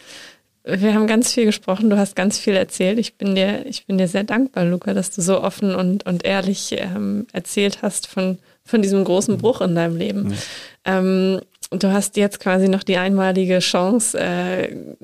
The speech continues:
Speaker 1: ganz offen alles loszuwerden, alle Tipps und Tricks, die du an Menschen, äh,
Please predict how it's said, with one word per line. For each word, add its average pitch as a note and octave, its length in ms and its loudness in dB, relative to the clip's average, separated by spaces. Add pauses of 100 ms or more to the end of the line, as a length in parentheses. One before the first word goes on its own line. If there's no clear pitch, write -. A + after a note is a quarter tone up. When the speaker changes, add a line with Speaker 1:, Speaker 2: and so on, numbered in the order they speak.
Speaker 1:
ganz F#3+ 260 0
offen F#3+ 240 -2
alles G#3 400 -2
loszuwerden, F#3+ 720 2
alle G3+ 260 0
Tipps - 380 -4
und F3+ 220 -4
Tricks, - 340 -4
die G3 140 0
du F#3+ 260 2 (560)
an F#3 180 0
Menschen, F#3+ 580 2
äh, F3+ 520 -2